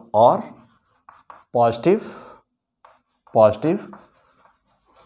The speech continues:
चार्ज आयंस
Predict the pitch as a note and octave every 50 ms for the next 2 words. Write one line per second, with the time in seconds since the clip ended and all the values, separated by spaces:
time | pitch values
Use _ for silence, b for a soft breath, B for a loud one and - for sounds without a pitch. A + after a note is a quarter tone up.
0 | b b b b b b b b b b b b b _ - A2+ G#2+ A2+ C3+ D3
1 | D3+ - - - - - - - - - - b b b b b b b b b
2 | _ _ _ - A#2 A2+ A2+ B2 A#2+ A2 G2+ F#2+ -